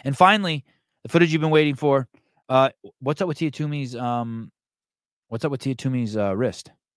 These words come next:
What is, uh, going on here? And this says, uh, this is from her story earlier today. It's no longer up,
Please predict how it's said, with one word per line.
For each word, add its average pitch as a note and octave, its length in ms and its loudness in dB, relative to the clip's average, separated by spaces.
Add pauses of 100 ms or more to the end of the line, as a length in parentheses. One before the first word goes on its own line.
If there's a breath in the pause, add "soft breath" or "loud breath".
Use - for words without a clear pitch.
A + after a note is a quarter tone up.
(520)
What A#2 220 -4
is, F#2+ 400 -8
uh, E2+ 280 -12
going A2 280 -2
on F#2+ 320 -4 (420)
here? G#2 320 -2 (2000)
And F#2 420 -6 (540)
this A2+ 180 -2
says, A2 300 0
uh, F#2+ 380 0
this A#2 180 -4
is B2+ 80 -8
from A#2+ 160 -2
her G#2 120 -2
story B2+ 420 2
earlier A2 260 0
today. G#2+ 320 -4
It's G#2+ 140 -8
no G#2 100 -4
longer G2 280 -4
up, G2+ 180 -2